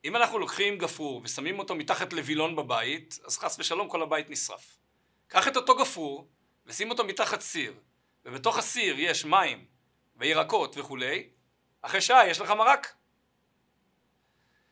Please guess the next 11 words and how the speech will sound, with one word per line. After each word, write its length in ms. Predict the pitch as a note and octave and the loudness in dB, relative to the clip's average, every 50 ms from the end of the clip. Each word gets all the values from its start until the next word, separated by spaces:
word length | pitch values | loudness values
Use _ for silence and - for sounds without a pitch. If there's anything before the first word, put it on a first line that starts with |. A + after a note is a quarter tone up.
| _ _ _ _ _ _ | _ _ _ _ _ _
זאת 200 | - C#3+ D#3 D#3+ | -12 -8 -4 -2
אומרת 540 | G#3 G#3 C4 C#4 C4+ C4 C4+ C#4 C4+ C4+ - - - - _ _ _ _ _ _ _ _ _ _ _ _ _ _ _ _ _ _ _ _ _ _ _ _ _ _ _ _ _ | 2 4 6 6 8 8 6 6 4 0 -4 -4 -4 -6 _ _ _ _ _ _ _ _ _ _ _ _ _ _ _ _ _ _ _ _ _ _ _ _ _ _ _ _ _
שכוח 2000 | - - - - - - F3 D#3+ D3+ D3 D3+ D3+ - - _ _ _ _ _ _ _ _ _ _ _ _ _ _ _ _ - - - C4+ D#4+ C#4 D3 A2 - - - B2 A#2 | -2 2 4 6 6 4 4 4 4 4 2 2 -2 -8 _ _ _ _ _ _ _ _ _ _ _ _ _ _ _ _ -8 4 10 12 12 12 10 8 2 -6 -10 -8 -2
ואנרגיה 720 | B2 F3 E3+ F3 F#3+ A#3 C#4+ C4+ G3 D3+ C#3+ C3+ A2 F#2+ G2 | 2 4 4 4 4 4 4 2 2 0 -2 -4 -4 -4 -4
ואש 580 | A#2+ D3+ D#3+ - C4 - - - - - - - | -4 2 6 6 6 6 6 0 -2 -4 -6 -8
בתוך 240 | - - - A#3+ A#3 | -6 -4 -2 0 0
הנשמה 540 | A#3+ A#3 A3+ - A3 G#3+ C4 C4+ A#3 A3+ A#3+ - - _ _ _ _ _ _ _ - | 0 0 0 2 4 6 6 6 6 4 2 -2 -6 _ _ _ _ _ _ _ 2
יכול 520 | D3+ E3 D#3+ - - A#3+ C#4 C4+ B3 A3 | 2 2 4 6 8 8 10 10 10 8
לבוא 500 | G3 F3+ D#3 A3 A3+ G3 C#3 G#2 - - _ _ _ _ _ _ _ _ _ _ _ _ _ _ _ - | 6 6 6 4 4 4 4 2 -4 -12 _ _ _ _ _ _ _ _ _ _ _ _ _ _ _ 8
או 120 | D#3 G#3 | 10 10
לחיוב 600 | C4 C#4 - - A#3+ A3 G3+ G#3 B3+ C#4 C#4 C#4 | 10 10 8 2 0 0 0 -2 -2 -4 -6 -10